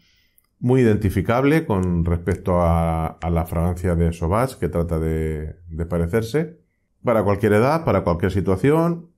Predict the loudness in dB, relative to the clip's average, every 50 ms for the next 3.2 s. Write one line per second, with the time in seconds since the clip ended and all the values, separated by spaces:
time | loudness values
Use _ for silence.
0 | _ _ _ _ _ _ _ _ _ _ -10 -4 0 2 4 4 4 4 2 2
1 | 2 0 0 0 0 0 0 2 2 2 0 0 0 0 0 0 -2 -4 -8 -14
2 | _ _ -2 -2 0 -2 -2 -4 -2 -2 -2 -2 -2 -2 -2 0 0 0 0 0
3 | -2 -2 -4 -8